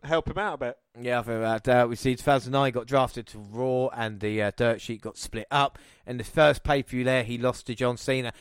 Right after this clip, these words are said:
Speaker 2: and Cena made mincemeat out of him.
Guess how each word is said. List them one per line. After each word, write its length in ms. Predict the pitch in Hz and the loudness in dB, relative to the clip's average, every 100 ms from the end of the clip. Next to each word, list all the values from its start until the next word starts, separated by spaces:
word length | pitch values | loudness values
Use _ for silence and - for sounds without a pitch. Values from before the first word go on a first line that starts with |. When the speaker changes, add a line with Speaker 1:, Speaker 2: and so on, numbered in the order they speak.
| - | -16
Speaker 2:
and 100 | 120 | -14
Cena 600 | 113 - 156 143 127 120 - | -8 -2 0 0 -4 -6 -8
made 440 | 131 127 120 110 | -4 -2 -2 -4
mincemeat 800 | 110 123 139 135 - 104 95 90 _ _ _ - | -10 -6 -4 -6 -12 -14 -14 -14 _ _ _ -4
out 260 | 107 101 | -4 -4
of 80 | 101 | -4
him. 240 | 104 98 | -4 -4